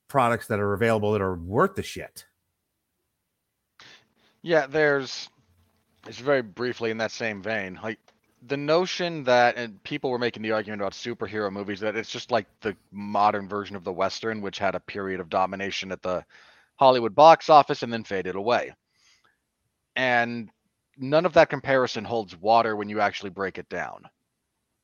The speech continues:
Speaker 2: for a variety of reasons. Uh, one is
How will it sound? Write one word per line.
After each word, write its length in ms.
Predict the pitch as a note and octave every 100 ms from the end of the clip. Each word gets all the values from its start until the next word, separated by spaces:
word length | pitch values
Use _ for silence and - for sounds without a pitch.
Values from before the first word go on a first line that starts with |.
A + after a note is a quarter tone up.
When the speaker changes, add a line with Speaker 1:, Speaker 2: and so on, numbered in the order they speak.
| _
Speaker 2:
for 220 | C#3 B2+
a 40 |
variety 560 | G#2 A2 A2+ G#2+ G2+ F#2
of 140 | D#2
reasons. 520 | E2+ D#2 C2+ A#1+ - - _ _ _ _ _ _
Uh, 300 | G2 F#2+ F#2 F2 _ _ _ _ _
one 420 | A#2 B2 D3+ D#3+ D#3+
is 640 | C#3 C3 B2+ A#2+ G#2+ -